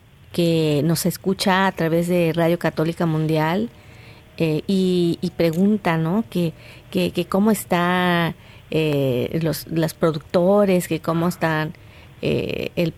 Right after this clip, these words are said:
el, el padre Núñez, ¿verdad? El padre Pedro, que, o sea, está gente muy involucrada con la programación y las personas que estamos atrás de los micrófonos, y hay quienes dicen, "No, pues les tengo,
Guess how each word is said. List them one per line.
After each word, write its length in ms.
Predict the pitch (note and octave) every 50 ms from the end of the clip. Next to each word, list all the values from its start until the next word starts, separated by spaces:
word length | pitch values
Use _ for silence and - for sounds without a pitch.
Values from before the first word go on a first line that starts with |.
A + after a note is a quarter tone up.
| - -
el, 420 | D#3+ D#3 D3+ D3 C#3+ C#3+ D3 - -
el 120 | F3 E3+
padre 380 | - - F3 D#3+ D#3 D3+ E3 E3
Núñez, 600 | F3 G3 A3 A#3+ A#3 G#3+ G3+ F#3+ F3+ F3 E3+ D#3+
¿verdad? 320 | E3 D#3 D3+ D3+ D#3 D#3+
El 60 | D#3 -
padre 220 | - D#3 D#3+ D#3+
Pedro, 400 | - - A3 A3+ A3+ G#3 F#3+ F3
que, 160 | E3+ E3 - - - - - -
o 40 | F#3+
sea, 160 | - G3 - - - -
está 420 | - F#3 - - - F3 F3+ G#3+ A3
gente 300 | G#3+ A3+ G#3+ G3+ A#3 A3
muy 160 | G3+ G#3 G#3
involucrada 720 | G#3+ G#3+ G#3 G3+ F#3 F3 - - F3+ F3 F3 F3 F#3 F#3+
con 400 | - - F3 E3+ E3 D#3+ D#3+ E3
la 100 | D#3 D#3
programación 1080 | - E3 D#3+ D#3 D#3 D3+ D3 D3+ D3+ - - - E3+ D#3+ D#3+ D#3 D#3+ E3+ F#3+ G3+ G#3+ - - - - - - - - - -
y 80 | F#3 E3+
las 180 | E3 E3 -
personas 500 | - E3 D#3 - F3+ E3 E3 F3 F#3+ F#3+
que 80 | - E3+
estamos 440 | D#3 - - D#3+ D#3+ E3 E3+ - F3
atrás 260 | - - D#3+ D#3+ D#3
de 100 | F3 E3
los 300 | E3 D#3 D3+ - - - - - - - - -
micrófonos, 840 | - F3+ E3+ - - F3 F3 E3+ - F3+ F3+ F#3 F#3+ A3 A3 - - - - -
y 220 | F#3 F3 E3+ E3+
hay 120 | E3 E3+ E3+
quienes 300 | - F#3+ F#3+ F#3 E3+ D#3+
dicen, 280 | D#3+ - - E3+ E3
"No, 180 | D#3+ D#3+ F3 F#3
pues 220 | - F3+ E3+ E3+
les 120 | E3+ D#3+ -
tengo, 460 | - E3 E3 E3 F3 F3+ F3+ F3